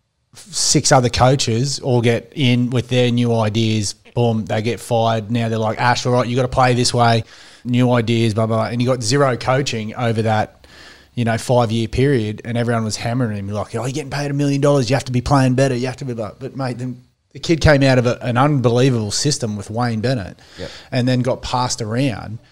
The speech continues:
Speaker 1: between five, well, one of them was a good coach, but, you know, the other four were very mediocre coaches.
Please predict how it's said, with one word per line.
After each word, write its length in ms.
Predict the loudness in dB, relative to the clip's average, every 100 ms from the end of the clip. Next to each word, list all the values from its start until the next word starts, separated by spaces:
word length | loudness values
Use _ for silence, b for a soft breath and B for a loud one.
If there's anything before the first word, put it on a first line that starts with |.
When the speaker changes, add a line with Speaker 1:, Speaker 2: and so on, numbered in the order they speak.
| B B -6
Speaker 1:
between 680 | -2 2 2 2 0 -4 -8 -20
five, 560 | -10 0 2 4 0 -4 -8 -10 _ -18
well, 380 | -8 -8 -8 -14 -12 B B B B B _ _ _ _ -6
one 200 | 4 4
of 80 | 4
them 140 | 0
was 140 | -2 -4
a 80 | -6
good 200 | -8 -4
coach, 420 | -4 -2 -6 -6
but, 140 | -2
you 80 | 0
know, 160 | 0 2
the 80 |
other 160 | 2 0
four 320 | 0 0 0
were 60 | -4
very 560 | -6 -8 -2 0 2
mediocre 580 | 2 0 2 2 0 -2
coaches. 580 | 0 0 0 -2 -8